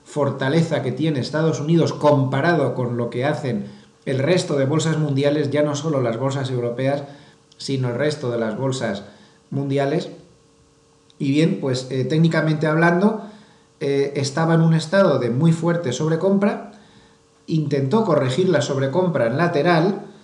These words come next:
no ha sido una limpieza demasiado perfecta, y ahora, pues, ha vuelto a remontar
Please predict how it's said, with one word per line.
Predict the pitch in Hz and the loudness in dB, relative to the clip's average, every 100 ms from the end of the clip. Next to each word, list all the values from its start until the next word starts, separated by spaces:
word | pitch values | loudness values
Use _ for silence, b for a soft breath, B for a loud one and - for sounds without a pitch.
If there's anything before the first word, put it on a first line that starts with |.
| B B - | B B -4
no | 143 | 0
ha | 175 | 0
sido | - 180 170 160 | 0 2 4 2
una | 151 151 | 2 0
limpieza | 143 131 151 165 - 147 135 131 131 131 | 0 -2 0 0 0 -2 0 0 0 0
demasiado | 127 131 131 147 143 143 139 131 | 0 -2 -2 0 2 2 0 0
perfecta, | 131 127 180 165 156 202 B B B B B | -4 -2 -2 -2 -2 -2 B B B B B
y | - 151 | -2 2
ahora, | 170 190 214 | 4 6 4
pues, | 147 131 | 2 0
ha | 165 | 0
vuelto | 156 160 - 185 185 | 2 2 2 2 2
a | 131 | -2
remontar | 131 139 147 139 143 139 104 - | -2 0 -2 -2 0 0 0 -12